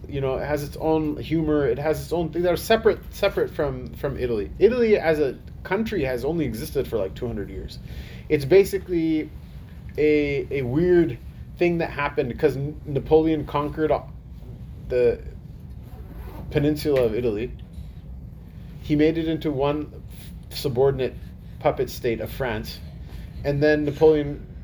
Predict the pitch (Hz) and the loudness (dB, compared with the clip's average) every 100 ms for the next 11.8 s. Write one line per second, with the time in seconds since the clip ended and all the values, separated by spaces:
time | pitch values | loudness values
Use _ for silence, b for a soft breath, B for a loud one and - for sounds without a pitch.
0 | - - - - - - - 147 135 104 | -14 -14 -14 -14 -14 -14 -2 0 2 2
1 | 139 135 - 131 110 110 113 - - 131 | 2 2 4 2 2 0 -2 -8 -6 -2
2 | 131 120 135 120 110 104 104 113 113 107 | -2 -2 -2 0 -2 -2 0 2 4 2
3 | - - 117 110 95 117 110 117 110 110 | -2 2 4 4 2 0 0 2 2 0
4 | 107 - B B B B - 107 113 - | -2 -8 B B B B -10 -6 -6 4
5 | 113 113 110 107 95 127 160 165 147 160 | 6 6 4 2 -2 0 0 0 -2 -2
6 | 156 156 160 135 123 117 120 113 - - | 0 0 0 0 0 2 2 2 -2 -12
7 | - - - - - - - - - - | -14 -14 -14 -14 -12 -12 -12 -12 -12 -10
8 | - 139 147 113 135 127 123 127 113 139 | -4 6 6 6 -2 -2 -2 -2 0 -2
9 | 117 113 113 127 - 147 143 143 139 151 | -2 -2 -2 -2 -4 0 2 2 6 6
10 | 123 131 110 110 127 147 127 135 151 151 | 6 2 2 0 -2 -2 -6 -4 0 0
11 | 160 165 165 165 160 156 156 | -2 0 0 0 0 2 0